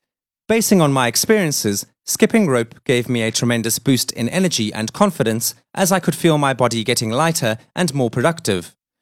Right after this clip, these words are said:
What I love the most about skipping rope is it works out the entire body and lessens my body fat percentage,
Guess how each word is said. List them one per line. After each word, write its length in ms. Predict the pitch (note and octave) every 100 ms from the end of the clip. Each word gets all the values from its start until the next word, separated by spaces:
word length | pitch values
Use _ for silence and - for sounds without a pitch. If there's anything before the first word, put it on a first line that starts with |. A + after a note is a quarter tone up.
| _ _
What 160 | C3+ D3+
I 120 | F3+
love 200 | E3+ D#3+
the 80 | D3+
most 300 | G#3 A3 -
about 180 | A#2+ -
skipping 360 | - C#3 A#2
rope 240 | A2 A2+ - _ _
is 160 | F#3 F3
it 160 | -
works 260 | C3+ C3 -
out 200 | A#2 A#2+
the 180 | A#2 A#2
entire 420 | A#2 - A2+ G2+
body 400 | A#2 D3 G#2+ G2+ _ _
and 180 | - G3
lessens 360 | G#3 - D3 C#3
my 140 | B2+
body 260 | A#2 E3 C3+
fat 240 | A#2+ G2 -
percentage, 640 | - F3+ E3+ G2+ F2 -